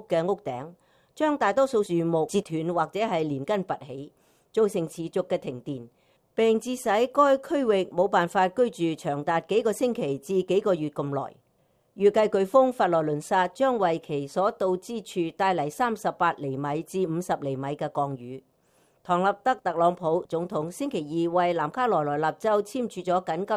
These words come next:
狀態聲明。呢一個舉動釋放咗聯邦資金同物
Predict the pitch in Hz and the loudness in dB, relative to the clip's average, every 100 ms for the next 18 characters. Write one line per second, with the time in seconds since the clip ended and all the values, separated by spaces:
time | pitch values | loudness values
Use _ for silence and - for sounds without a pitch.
0 | 180 156 147 - 156 147 202 160 135 - | -4 -4 -4 -6 -6 -4 -6 -6 -12 -16
1 | _ _ _ _ _ _ 311 349 392 240 | _ _ _ _ _ _ -2 -2 0 0
2 | - 214 220 185 185 349 - 196 202 220 | 0 0 2 0 0 -4 -2 -2 0 0
3 | 151 143 214 220 220 214 214 202 202 196 | 0 2 2 2 0 -8 -2 0 0 -4
4 | 143 131 | -8 -8